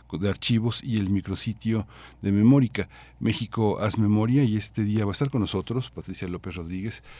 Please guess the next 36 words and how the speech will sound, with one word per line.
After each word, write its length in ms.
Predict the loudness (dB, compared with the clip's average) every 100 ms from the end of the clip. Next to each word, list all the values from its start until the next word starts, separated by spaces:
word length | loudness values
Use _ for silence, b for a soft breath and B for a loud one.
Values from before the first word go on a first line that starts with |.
| B -10
Ella 180 | -6 -4
es 80 |
maestra 260 | -4 -4 -6
en 60 | -6
economía 360 | -4 0 0
y 40 | 0
se 120 | 0
desempeña 560 | 0 -2 0 0 0
como 340 | 0 -2 -2 -6 B B -14
titular 540 | -10 -4 -2 0 -2 -6
de 180 | -6 -4
la 240 | -2 -4
subdirección 840 | -6 -6 -6 -6 -6 -2 0 0 -2 b b b
de, 560 | -8 -4 -4 -2 -4 -4
eh, 440 | -4 -2 -2 -6 -6
para 200 | -6 -4
la 100 | -6
gestión 380 | -10 -6 -4 -2
y 60 |
operación 600 | -4 -6 -6 -6 -4 -4 B B B -12
del 200 | -10 -8
Consejo 560 | -8 -6 -6 -4 -6 -4
Nacional 720 | -6 -6 -6 -6 -4 -6 -4
de 140 | -6
Archivos, 640 | -6 -4 -2 -2 -4 -10 -10
el 140 | -10
conarch. 520 | -6 -2 -2 -4 -10 B B B B B B -2
Eh, 460 | 0 2 0 -4 -4
como 180 | -4 -4
ustedes, 360 | -4 -6 -6 -8
este, 340 | -6 -6 -6 -6
como 160 | -6
ustedes 240 | -8 -8 -6
saben, 320 | -4 -2 -2
el 80 | -4
car-, 200 | -8